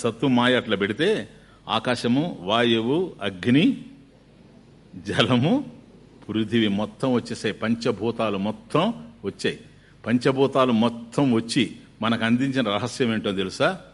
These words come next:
మేము సత్యం కాదు. అంతేనా? అంతేనా? ఇంకేమైనా ఉంది? మరి సత్యం కానప్పుడు మీరెవరు? మిథ్య, మాయ అనేటువంటిది ఒక్కటి ఎస్టాబ్లిష్ అయింది. లేలే,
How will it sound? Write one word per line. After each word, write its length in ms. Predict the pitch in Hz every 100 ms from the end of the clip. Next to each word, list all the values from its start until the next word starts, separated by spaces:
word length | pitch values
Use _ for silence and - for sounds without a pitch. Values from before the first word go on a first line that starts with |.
| - _ 101
మేము 160 | 107 107
సత్యం 280 | 104 - 107 95
కాదు. 200 | 87 85 - - -
అంతేనా? 260 | 110 131 - - - - - - - - - - - - - - - - _ _ 127
అంతేనా? 240 | 165 208 233
ఇంకేమైనా 280 | 240 233 151
ఉంది? 140 | - - - - - _ _ - -
మరి 120 | 180 165
సత్యం 240 | 165 220 220
కానప్పుడు 280 | 220 208 196
మీరెవరు? 360 | 190 185 190 190 - 170
మిథ్య, 420 | 180 - - - 147 101 - - - - 98 117
మాయ 340 | 151 147 120 139 117 - - - 107
అనేటువంటిది 520 | 123 143 127 117 127 139
ఒక్కటి 260 | - 110 208 285 - - _ _ _ _ -
ఎస్టాబ్లిష్ 520 | 123 120 165 160 151 151
అయింది. 260 | 120 85 - - - - - - - - - _ _ _ -
లేలే, 200 | 104 110